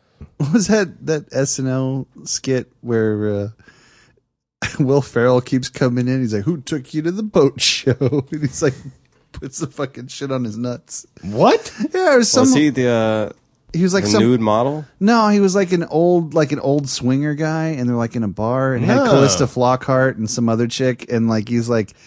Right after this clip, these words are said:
Speaker 2: Nah.
Speaker 1: "Oh, I'll have to show you something that was funny."
Speaker 2: Yeah, I
Speaker 1: Just,
Speaker 2: don't
Speaker 1: "Just let me powder my walnuts."
Speaker 2: I don't, I don't recall
Speaker 1: Oh,
Speaker 2: that.
Speaker 1: it's
Speaker 2: That's
Speaker 1: funny.
Speaker 2: good
Speaker 1: It,
Speaker 2: shit.
Speaker 1: it was good. It's like, so, like, he says, "Oh," <laughs> like, he says, like, they're saying something, sh-, talking some shit to him. He's like, "Oh, yeah? Well,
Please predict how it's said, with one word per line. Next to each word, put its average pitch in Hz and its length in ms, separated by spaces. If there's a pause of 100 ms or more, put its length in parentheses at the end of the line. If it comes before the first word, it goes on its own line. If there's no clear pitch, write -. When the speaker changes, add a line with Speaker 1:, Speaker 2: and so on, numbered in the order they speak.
Speaker 2:
Nah. 80 460
Speaker 1:
"Oh, 120 140
I'll 123 340
have 117 60
to 110 80
show - 160
you 107 120
something 101 160
that 104 60
was 107 140
funny." 131 180
Speaker 2:
Yeah, 143 400
I - 20
Speaker 1:
Just, 123 120
Speaker 2:
don't 202 180
Speaker 1:
"Just 147 180
let 165 140
me 147 100
powder 131 380
my 113 100
walnuts." 104 840
Speaker 2:
I 143 180
don't, 170 360
I 156 140
don't 156 180
recall 147 320
Speaker 1:
Oh, 101 140
Speaker 2:
that. - 80
Speaker 1:
it's 107 80
Speaker 2:
That's - 100
Speaker 1:
funny. 120 140
Speaker 2:
good 127 100
Speaker 1:
It, - 60
Speaker 2:
shit. 131 320
Speaker 1:
it 143 40
was 127 140
good. 123 260
It's 113 160
like, 120 220
so, - 500 (120)
like, 165 180
he 151 60
says, 147 240 (120)
"Oh," 240 260
<laughs> 190 280
like, 196 140
he - 40
says, 139 300 (580)
like, 151 220
they're 151 180
saying 220 280
something, 160 320
sh-, - 340
talking 208 320
some 160 220
shit - 320
to 123 80
him. 120 240
He's 123 120
like, 160 160
"Oh, 233 220
yeah? 233 360
Well, 185 300